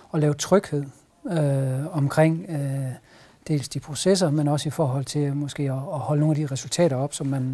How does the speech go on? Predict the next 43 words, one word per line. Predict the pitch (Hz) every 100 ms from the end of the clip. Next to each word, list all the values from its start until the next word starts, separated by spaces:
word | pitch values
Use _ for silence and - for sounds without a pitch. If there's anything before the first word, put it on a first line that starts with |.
| 151
man | 151 143
har | 135
haft | 156 -
tidligere. | 156 156 131 120 _ - - - - _
Øh, | 170
det | 147 139 143
er | 170
den | 156
ene | 151 151
ting. | 147 143
Så, | - 147 135 _ _
så | -
mod, | 156 190 175 -
det | 170 170
er, | 151 143 143 190 170
det | 165
er | 185
nok | 170
altafgørende | 151 175 165 143 151 143 135
til | -
at, | 151 151 170 156 147 143 156
at | 160
ville | 143
gøre | 139 151
det. | 147 - - - - _
Og | 196
så | 208
handler | 208 202
det |
nok | 170 175
også | 175 180
om | 170
at |
holde | 147 165 165
en, | 147
en, | 165 147
øh, | 147 139 139
et | 156 143
vist, | 160 - - - 156
øh, | 143 139 135 131 131 131 135 - _ _ _ _ _ - - - - _
en | 156
vis | 147 -
kadence | 143 143 165 180 -